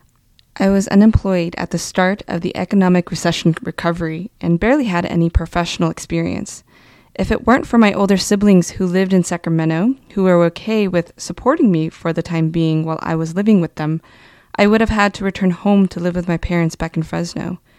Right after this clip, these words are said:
I started volunteering part-time at a nonprofit organization called Hmong Women's Heritage Association.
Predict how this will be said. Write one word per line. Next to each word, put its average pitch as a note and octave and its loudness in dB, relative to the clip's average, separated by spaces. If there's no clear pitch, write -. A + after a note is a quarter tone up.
I G3+ 4
started G3 0
volunteering G3 4
part-time F#3 0
at G#3 -2
a F3+ 0
nonprofit F3 0
organization F3 -2
called E3 -4
Hmong E3+ 2
Women's F3+ 4
Heritage D#3+ -6
Association. E3 -8